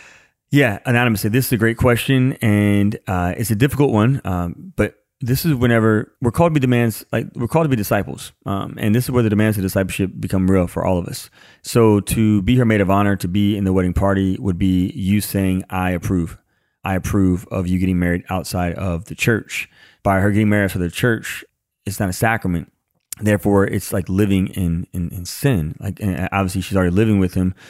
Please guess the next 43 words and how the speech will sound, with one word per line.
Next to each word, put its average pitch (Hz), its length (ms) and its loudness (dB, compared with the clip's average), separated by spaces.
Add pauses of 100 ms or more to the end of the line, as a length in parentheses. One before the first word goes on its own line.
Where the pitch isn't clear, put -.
(220)
So 110 500 2 (400)
I 104 80 2
recognize 113 340 2
that 107 60 -2
you 104 260 2
have 101 100 4
already 95 180 4
acknowledged 95 320 0
that 92 120 -8
you, - 80 -4
you 104 100 -4
don't 95 220 0 (120)
condone 95 360 2
that, 127 140 2
you 123 40 -2
don't 92 120 2
agree 92 200 0
with 123 140 0
it. 135 160 0 (460)
But 107 80 2
I 98 80 2
think 110 280 -2 (540)
that, 101 460 -4 (1600)
and 104 140 2
you, 107 240 0
I 104 100 0
would 107 80 4
encourage 110 280 0
you 107 100 2
to 92 60 -4
talk 98 160 0
to 110 60 0
your, 95 100 0
your, 101 200 -2 (100)
your 95 120 -4
priest 98 240 -2
about 92 200 -2
this, 98 120 -2
your 104 80 0
own 98 80 0
pastor. 95 440 -2 (440)
But 101 120 2
I, 98 360 -2